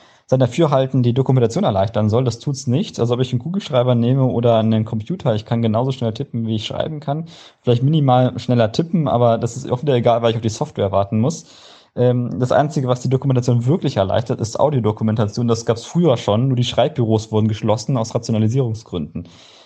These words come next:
Also da bewegen wir uns eigentlich rückwärts. Äh, grundsätzlich ist es eine gute Idee, aber die Zahlen sagen was ganz anderes. In den letzten zehn Jahren, äh, ist die Anzahl der Dokumentationsarbeitszeit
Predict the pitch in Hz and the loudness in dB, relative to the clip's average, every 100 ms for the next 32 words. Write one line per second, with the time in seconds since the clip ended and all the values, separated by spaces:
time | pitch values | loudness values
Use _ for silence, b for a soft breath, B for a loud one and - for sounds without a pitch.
0 | B 110 113 113 117 117 151 143 123 120 | B -2 0 0 2 2 2 2 2 2
1 | - 131 110 117 - - 92 - - b | 2 2 0 -4 -4 -2 -2 -2 -14 b
2 | b b b b 123 113 110 143 139 147 | b b b b -2 0 2 2 2 -2
3 | 143 - 139 131 120 165 165 101 110 120 | -4 -4 -2 -2 -2 -4 -4 -4 -2 -2
4 | 151 147 120 127 123 120 123 110 123 120 | 0 0 2 4 2 0 -4 -2 2 2
5 | 139 120 123 120 - 120 120 139 135 95 | 2 2 2 0 0 0 2 2 2 0
6 | 92 - 104 113 - 127 123 123 110 110 | -4 -2 0 0 -2 -4 0 0 2 2
7 | 131 135 - 101 - 127 - 120 113 110 | 0 -2 -4 -6 -4 -8 -4 -2 0 -2
8 | - 135 147 127 120 113 110 107 107 110 | -2 -2 0 0 2 2 4 4 0 -4
9 | - 117 123 127 127 117 127 156 139 - | -14 -6 -4 -2 0 0 2 -2 -2 -2
10 | 120 131 113 113 107 98 95 | 0 2 0 0 -2 -2 -4